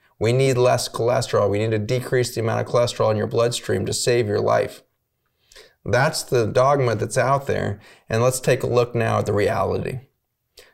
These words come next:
The reality of the broken heart is not one of excess cholesterol. It's as, uh,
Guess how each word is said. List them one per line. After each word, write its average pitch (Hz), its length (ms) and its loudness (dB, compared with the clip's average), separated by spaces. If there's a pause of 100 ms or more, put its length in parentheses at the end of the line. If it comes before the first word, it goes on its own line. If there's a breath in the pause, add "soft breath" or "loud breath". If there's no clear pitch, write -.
The 107 100 2
reality 135 640 4
of 117 300 0
the 113 60 -2
broken 131 400 4
heart 110 520 0 (440 soft breath)
is 113 180 2
not 131 480 0
one 120 240 2
of 101 180 0
excess 113 360 2
cholesterol. 110 640 2
It's - 120 -2
as, 113 240 4
uh, - 300 -4